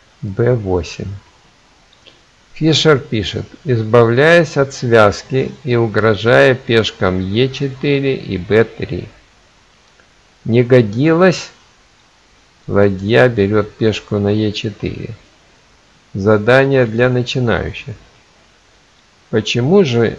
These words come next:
не годилось ладья берет на Е четыре? Нажмите на паузу. Этот ход не годился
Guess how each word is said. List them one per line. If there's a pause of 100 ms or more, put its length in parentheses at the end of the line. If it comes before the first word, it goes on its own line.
не
годилось
ладья
берет
на
Е
четыре? (720)
Нажмите
на
паузу. (1700)
Этот
ход
не
годился